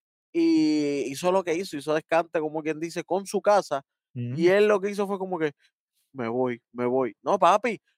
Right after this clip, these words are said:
Speaker 1: tú tienes que estar, "Ah, este tipo, voy pa' allá",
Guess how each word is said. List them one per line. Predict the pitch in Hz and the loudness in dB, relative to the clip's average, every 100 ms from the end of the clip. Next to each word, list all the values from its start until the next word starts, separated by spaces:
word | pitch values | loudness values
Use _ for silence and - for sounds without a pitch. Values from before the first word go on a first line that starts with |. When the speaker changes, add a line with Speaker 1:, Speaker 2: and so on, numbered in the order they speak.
| - | -10
Speaker 1:
tú | 135 | -4
tienes | 170 202 | -2 0
que | 202 | -2
estar, | 190 226 202 _ _ | 4 4 4 _ _
"Ah, | 262 269 240 | 0 0 0
este | - 262 | 2 2
tipo, | 254 277 240 247 214 - _ _ - | 4 0 2 0 0 -2 _ _ 4
voy | 277 | 4
pa' | - 262 | 4 0
allá", | 240 247 233 | 2 2 2